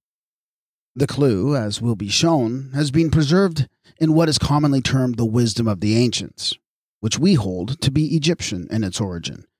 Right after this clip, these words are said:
and derivative of all the other lines of its descent. We find the mythos, the legends, and the folk tales of the world are all involved in the Egyptian wisdom,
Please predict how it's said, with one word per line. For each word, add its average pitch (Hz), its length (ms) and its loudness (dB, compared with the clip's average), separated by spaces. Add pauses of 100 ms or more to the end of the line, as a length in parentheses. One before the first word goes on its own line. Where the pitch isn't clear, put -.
(380)
and 107 80 -8
derivative 113 600 0
of 101 260 -4 (160)
all 123 160 2
the 123 160 4
other 113 180 0
lines 92 380 -6
of 90 100 -4
its - 200 -10
descent. 123 500 -2 (840)
We 98 60 -8
find 101 280 -4
the 104 60 -2
mythos, 123 580 2
the 101 100 -4
legends, 107 580 -2
and 107 140 -6
the 113 60 -2
folk 165 340 -2
tales 104 360 -2
of 110 120 -6
the 123 60 -4
world 135 320 2
are 120 180 -2
all 160 240 4
involved 151 560 0
in 120 100 2
the 120 160 -4
Egyptian 113 460 -4
wisdom, 90 360 -12